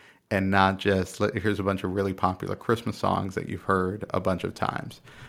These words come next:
Um, we probably could have picked some more obscure Christmas songs, but we decided to go in this direction. Um,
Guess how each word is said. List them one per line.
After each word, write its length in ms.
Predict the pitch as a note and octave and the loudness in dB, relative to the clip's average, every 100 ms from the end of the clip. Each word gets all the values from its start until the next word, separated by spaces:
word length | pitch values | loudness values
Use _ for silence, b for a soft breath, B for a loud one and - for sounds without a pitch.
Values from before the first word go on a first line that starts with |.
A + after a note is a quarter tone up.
| B - | B 2
Um, 220 | F#2+ G2 | 4 4
we 100 | G#2+ | 0
probably 300 | - F3 D#3+ | 6 6 6
could 120 | D3 | 4
have 80 | C3 | 6
picked 220 | C#3 - | 4 2
some 120 | B2+ | 0
more 120 | B2 A2+ | 2 2
obscure 320 | A#2 - B2 | 0 0 0
Christmas 340 | - A2+ A2 | -2 -6 -6
songs, 380 | - G#2+ G2 G2 | 0 2 2 0
but 140 | G2+ | -2
we 80 | G2 | -2
decided 400 | F#2+ - F#2 F#2 | -2 0 0 0
to 80 | F#2 | -2
go 180 | F#2 G2 | -4 -4
in 80 | G2+ | -6
this 140 | - | -8
direction. 580 | - G#2 G#2 - - - | -6 -6 -6 -10 -12 -4
Um, 360 | G#2+ G2 F#2+ | 0 2 2